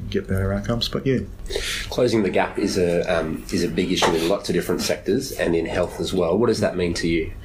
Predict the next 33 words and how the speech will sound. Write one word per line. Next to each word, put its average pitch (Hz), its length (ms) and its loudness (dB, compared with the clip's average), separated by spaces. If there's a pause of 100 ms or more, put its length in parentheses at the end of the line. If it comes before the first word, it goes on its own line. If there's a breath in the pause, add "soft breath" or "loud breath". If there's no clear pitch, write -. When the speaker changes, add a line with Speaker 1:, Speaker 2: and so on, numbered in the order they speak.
(320 loud breath)
Speaker 2:
closing - 240 2
Speaker 1:
Um, 123 140 4
Speaker 2:
the - 60 0
gap? - 180 -2 (500 loud breath)
Speaker 1:
um, 165 200 4
look, 202 200 2 (260)
it's 127 180 2
interesting - 380 0
'cause - 220 2 (200)
Close 190 240 4
the 117 60 2
Gap's, - 680 -2
there's 131 180 2
two. 156 240 2
There's 110 220 2
a 107 80 0
Closing 113 420 2
the 101 80 4
Gap, 92 280 0 (340 loud breath)
which 117 180 0
is 98 120 2
the 104 100 4
N 101 100 6
G 98 160 0
Os 104 320 2
that - 180 -2
try 101 160 0
and 92 80 2
keep 95 200 -2
the 92 80 0
government 95 460 2
on 85 300 0
track, - 440 -2